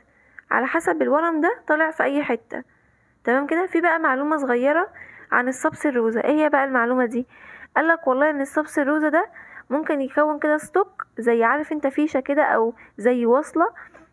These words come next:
الستوك دي نتيجه ان ال-، الورم ده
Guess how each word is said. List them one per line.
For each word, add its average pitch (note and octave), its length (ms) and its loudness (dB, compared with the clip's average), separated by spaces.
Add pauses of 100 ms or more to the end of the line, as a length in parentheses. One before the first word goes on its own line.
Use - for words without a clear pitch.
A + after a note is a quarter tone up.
(140)
الستوك B3+ 460 0
دي D#4+ 160 0 (440)
نتيجه E4+ 320 2 (120)
ان A#3 160 0
ال-، A#3 160 0
الورم C#4+ 460 2
ده E4 180 2